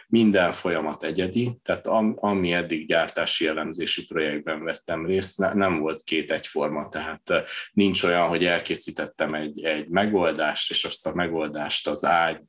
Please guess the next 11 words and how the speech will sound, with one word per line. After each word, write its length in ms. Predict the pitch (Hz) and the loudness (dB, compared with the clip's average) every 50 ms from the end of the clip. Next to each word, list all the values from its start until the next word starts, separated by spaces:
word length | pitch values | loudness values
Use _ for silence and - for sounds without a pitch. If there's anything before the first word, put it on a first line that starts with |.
| - | -4
gyárból 460 | - 85 80 78 71 - - 82 76 76 | 0 0 2 0 0 -4 -4 -4 -4 -2
átvittük 720 | 78 69 - - - - 78 - _ - 82 76 - - | -2 -4 -4 -6 -8 -10 -10 -10 _ -8 -8 -4 0 0
a 140 | 78 78 | 0 0
B 180 | - - 82 95 | 0 0 0 2
gyárba 580 | 92 85 82 78 82 78 73 73 - - 78 76 | 4 4 2 2 0 0 -2 -2 -4 -6 -6 -6
egy 120 | 73 - | -6 -4
másik 440 | 87 98 107 104 - - 98 - - | -2 0 0 2 2 0 -2 -2 -2
termékre, 680 | - 82 78 78 80 82 80 78 - - 78 76 78 | 0 0 0 0 0 -4 -8 -10 -10 -8 -6 -6 -4
és 180 | 76 - - - | -2 -4 -4 -4
ugyanúgy 400 | 76 73 - 71 71 69 73 80 | -4 -6 -8 -10 -10 -12 -6 -2
ment. 400 | 95 104 110 107 104 104 - | 0 2 4 2 2 0 -2